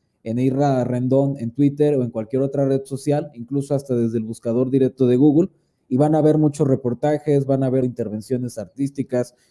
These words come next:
culturales, en materia de educación, que ha tenido para toda la comunidad,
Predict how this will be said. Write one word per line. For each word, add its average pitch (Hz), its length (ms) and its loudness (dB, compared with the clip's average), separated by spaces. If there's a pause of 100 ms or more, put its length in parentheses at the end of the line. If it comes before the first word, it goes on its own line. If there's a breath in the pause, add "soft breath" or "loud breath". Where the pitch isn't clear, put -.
(120)
culturales, 120 720 0
en 110 100 -4
materia 113 320 2
de 120 60 4
educación, 127 560 2 (360)
que 123 80 -2
ha 120 100 -4
tenido 135 640 2
para 110 240 -4
toda 147 180 2
la 156 160 2
comunidad, 127 680 0